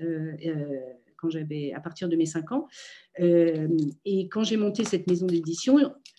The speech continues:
l'un des, euh, je m'étais dit à un moment dans un coin de ma tête, euh, je savais que Charlie Chaplin avait, euh, avait écrit.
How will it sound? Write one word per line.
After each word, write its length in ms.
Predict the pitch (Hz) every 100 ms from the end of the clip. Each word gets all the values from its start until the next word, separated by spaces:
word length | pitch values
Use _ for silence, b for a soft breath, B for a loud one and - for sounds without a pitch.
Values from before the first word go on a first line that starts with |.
| _ _ _ _ -
l'un 240 | 175 180
des, 380 | 185 151 147 165 - - 156 _ b b -
euh, 200 | 143 139 - - -
je 160 | 156
m'étais 240 | 170 175 170
dit 320 | 156 196 175
à 80 | 143
un 60 |
moment 320 | 170 175 175
dans 260 | 180 147 147
un 60 | 143
coin 180 | 175
de 80 | 170
ma 120 | 156
tête, 440 | 156 208 262 - -
euh, 320 | 156 156 147 147 b b b b _ _
je 180 | 160 202
savais 320 | 208 233 247
que 140 | 208
Charlie 240 | - 190 180
Chaplin 280 | 180 202 185
avait, 280 | 170 160
euh, 160 | 156 151
avait 400 | 160 165 156 151
écrit. 460 | 156 170 - 147